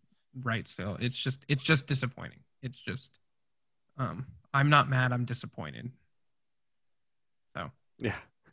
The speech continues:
Speaker 2: <laughs> All right, let's move on. James White, New England running back. He had a big day. He vultured two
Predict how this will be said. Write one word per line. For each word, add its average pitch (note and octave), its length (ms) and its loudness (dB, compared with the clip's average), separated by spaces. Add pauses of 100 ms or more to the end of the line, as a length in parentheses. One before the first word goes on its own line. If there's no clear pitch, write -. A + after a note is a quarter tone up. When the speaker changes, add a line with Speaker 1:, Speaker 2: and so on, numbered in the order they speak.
(260)
Speaker 2:
<laughs> - 1000 -16
All C#3 120 8
right, A#2 260 10
let's C3+ 260 4
move A2 300 0
on. G#2+ 440 4
James C3+ 480 4
White, A2 440 10 (360)
New A2+ 240 4
England B2 380 8
running A#2 300 4
back. A2+ 440 6 (1300)
He C3 80 8
had A#2+ 180 12
a A#2+ 40 8
big C3 300 10
day. D3+ 360 12
He C3+ 160 4
vultured B2+ 600 6 (220)
two C#3+ 640 8